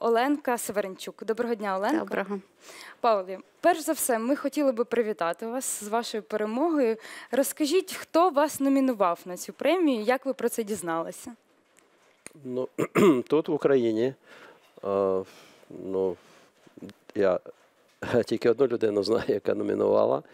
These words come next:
Speaker 3: а їх, мабуть, було більше.
Speaker 1: Ну, хто вас конкретно номінував,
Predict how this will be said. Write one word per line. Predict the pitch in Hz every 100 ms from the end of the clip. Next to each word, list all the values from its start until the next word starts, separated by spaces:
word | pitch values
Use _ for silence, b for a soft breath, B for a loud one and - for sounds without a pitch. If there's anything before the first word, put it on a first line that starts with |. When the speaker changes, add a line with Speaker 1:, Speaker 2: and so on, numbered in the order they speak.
| B B B
Speaker 3:
а | - 101
їх, | 110 110
мабуть, | 117 104 107
було | 107 107 101
більше. | 90 - - - _ _ b b b b b _ _ _ _ _ _ _ 254
Speaker 1:
Ну, | 233
хто | - 254
вас | 220 214
конкретно | - 202 196 190 185 190
номінував, | 190 190 190 196 190 196